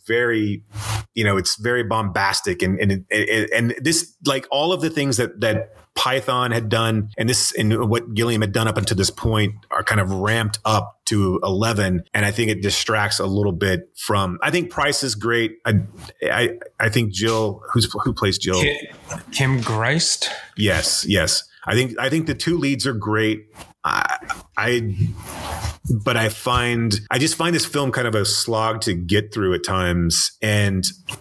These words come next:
Speaker 1: it's, like I said, I think it's just too long. I, I, and again, I, I'm, I'm not for one, had he had more to say or had, had the story moved along, but we bounce back and forth so many times going back to the, you know, you, you find out this, you, and you, you go back to the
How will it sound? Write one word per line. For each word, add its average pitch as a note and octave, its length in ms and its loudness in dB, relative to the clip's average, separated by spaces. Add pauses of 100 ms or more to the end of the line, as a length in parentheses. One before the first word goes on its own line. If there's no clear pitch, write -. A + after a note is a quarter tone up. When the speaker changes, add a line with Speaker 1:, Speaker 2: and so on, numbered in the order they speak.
(100)
Speaker 1:
it's, - 400 0
like C3+ 120 0
I E3 40 0
said, F3+ 140 2
I E3+ 60 0
think F3+ 160 0
it's F3 80 -2
just F3+ 180 0
too F3+ 220 2
long. A#2+ 360 0
I, C#3+ 80 2
I, D#3 100 0
and E3+ 180 0
again, E3 220 0
I, C3+ 220 -2
I'm, E3+ 180 0
I'm F#3+ 180 -2
not G3 260 2
for F3+ 60 -2
one, D#3+ 260 0
had - 540 -2
he G#3 80 0
had G#3 140 2
more D#3 180 0
to C3 80 -2
say D3 380 0
or A#2+ 100 2
had, C3+ 260 0
had D3 180 2
the D#3+ 60 2
story D3 300 0
moved B2+ 220 2
along, A#2 320 0
but G2+ 100 0
we B2 140 2
bounce A#2+ 420 0
back C3+ 260 -2
and B2 140 -4
forth B2+ 220 0
so - 180 0
many C#3 140 2
times A#2+ 260 0
going G#2 220 0
back A2 220 0
to C3+ 80 -4
the, A2+ 220 0 (500)
you A#2 80 0
know, A#2 100 2
you, A2 340 2 (220)
you A#2 180 2
find D3 320 0
out C#3+ 200 -2
this, B2 220 0
you, A2+ 460 0
and A2+ 320 2
you, G#2 320 2
you A2 140 0
go G#2+ 140 0
back A#2 300 0
to C3 120 -2
the G#2+ 440 0